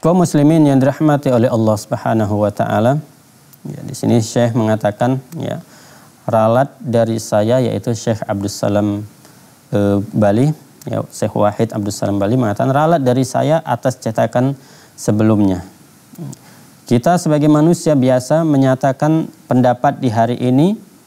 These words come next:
ya, lalu keesokan harinya kita bisa, bisa meralatnya." Ya, karena seperti itulah sifat, sifat manusia. Ya,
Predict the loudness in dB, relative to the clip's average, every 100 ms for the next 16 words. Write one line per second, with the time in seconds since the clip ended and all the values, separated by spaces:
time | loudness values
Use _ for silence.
0 | _ _ -18 -18 -20 -10 -2 2 2 2
1 | 0 -2 0 0 0 0 0 0 0 0
2 | -2 -2 -4 -2 -4 -4 -4 -4 -4 -8
3 | -20 -8 -4 0 0 0 0 0 -2 -6
4 | -8 -8 -14 -10 -8 -6 -6 -6 -6 -4
5 | -2 -2 -2 -4 -2 -4 -6 -20 -20 -12
6 | -2 -2 0 -4 -2 0 -2 -4 -4 -4
7 | -8 -20 -20 -20 -12 -12